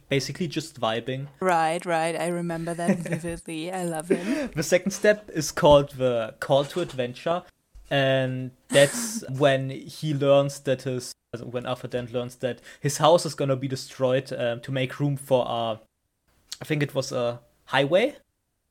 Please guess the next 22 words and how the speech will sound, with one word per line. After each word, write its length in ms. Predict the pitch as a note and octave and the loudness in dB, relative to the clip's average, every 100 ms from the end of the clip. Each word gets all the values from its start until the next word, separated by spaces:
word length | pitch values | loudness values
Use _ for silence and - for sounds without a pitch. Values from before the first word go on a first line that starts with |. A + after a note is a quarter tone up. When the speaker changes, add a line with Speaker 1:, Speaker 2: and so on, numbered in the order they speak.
| _ - | _ -8
Speaker 1:
Um, 120 | B2+ | -4
Speaker 2:
Yeah, 160 | G3+ A#3+ | 0 2
I 80 | D4 | 2
think 240 | A3 G3+ | 0 -2
so. 340 | - F3 G3 - | -4 -6 -8 -2
Speaker 1:
which, 360 | E3 E3 - | -2 -2 -8
you 160 | D3+ D3+ | -6 0
know, 260 | E3 E3 | 2 2
that's 400 | D#3+ C#3+ D3+ D3+ | 0 -2 -4 -2
a 80 | C#3+ | -4
metaphor 540 | C3+ C#3 C#3+ C#3+ C3+ C3+ | -2 -2 0 4 4 4
for 220 | C#3 B2+ | 0 2
his 420 | C3+ C3 - - A#2 - - | 0 -2 -8 -14 -18 -8 2
other 220 | D3+ F3 | 4 6
home, 400 | E3+ F#3 A3 B3 | 8 6 6 0
the 120 | D3 | -4
planet 360 | C3+ D3+ C3+ C3+ D#3 | -2 0 0 -2 0
Earth, 260 | D3 D#3+ | 0 0
getting 260 | - D#3 D#3 | -2 -2 -2
destroyed 460 | C#3+ - D3 C3+ C3+ | -6 -2 2 2 2
later 260 | C3+ C3 | -2 0
on. 360 | B2 B2+ D#3+ | -2 -2 -4